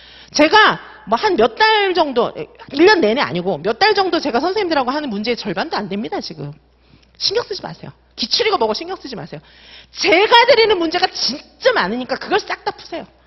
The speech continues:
그럼 합격입니다. 자, 다시 정리하겠습니다.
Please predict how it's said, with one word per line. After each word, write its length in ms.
그럼 200
합격입니다. 720
자, 260
다시 280
정리하겠습니다. 880